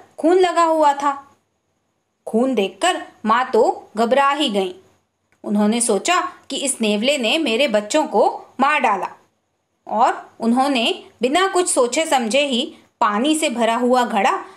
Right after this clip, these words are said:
नेवले के ऊपर दे मारा, जिसके कारण नेवला मर गया। और अब वह दौड़ती हुई अपने बच्चों के पास पहुंची। बच्चों के पास पहुंचकर उन्होंने देखा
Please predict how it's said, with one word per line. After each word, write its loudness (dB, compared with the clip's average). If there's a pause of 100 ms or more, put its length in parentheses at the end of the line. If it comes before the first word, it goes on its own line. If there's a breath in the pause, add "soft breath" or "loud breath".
(140 loud breath)
नेवले 0
के 0
ऊपर 0 (380)
दे 0
मारा, -6 (800)
जिसके -6
कारण -2 (260)
नेवला 0 (300)
मर 2
गया। -2 (920)
और -2
अब -4
वह -2 (160)
दौड़ती 0
हुई 0
अपने -4 (220 loud breath)
बच्चों 0
के 0
पास 0
पहुंची। 0 (1080)
बच्चों -2
के 0
पास -2
पहुंचकर 0
उन्होंने 2
देखा -2